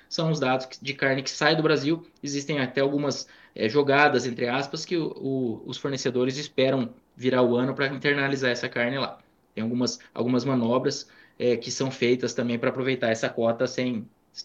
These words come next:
é, isenta de impostos, né? Então a gente tem que acompanhar isso. Na terceira posição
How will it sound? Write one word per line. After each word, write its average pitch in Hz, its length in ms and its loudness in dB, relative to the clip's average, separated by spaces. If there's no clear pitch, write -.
é, 113 100 0
isenta 117 320 2
de 131 120 -4
impostos, 113 480 -6
né? 101 160 -6
Então 104 140 -8
a - 20 -6
gente - 80 -12
tem 113 100 -4
que 120 60 -4
acompanhar 123 420 -2
isso. - 220 -6
Na 202 100 2
terceira 208 320 8
posição 160 560 4